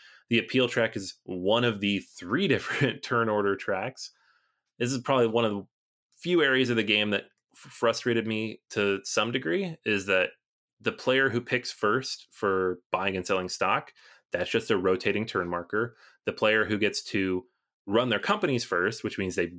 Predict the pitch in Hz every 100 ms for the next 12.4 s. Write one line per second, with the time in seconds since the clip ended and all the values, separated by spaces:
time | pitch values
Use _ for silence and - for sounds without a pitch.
0 | - - - 95 104 - 95 92 92 90
1 | 87 92 104 104 92 - 92 87 87 85
2 | - 143 117 104 107 _ _ _ _ _
3 | 98 90 90 90 - - 104 92 104 107
4 | 101 95 95 92 - 92 - 90 87 -
5 | 156 143 - 101 98 - _ _ _ _
6 | 104 101 98 98 92 90 - 208 156 104
7 | 98 104 98 92 92 92 - 139 131 110
8 | 101 95 - 95 92 90 - 95 110 104
9 | - 92 - 92 92 95 90 85 - 147
10 | 131 95 85 - 90 85 - 87 87 87
11 | 87 95 98 90 85 82 - 87 87 85
12 | 87 - -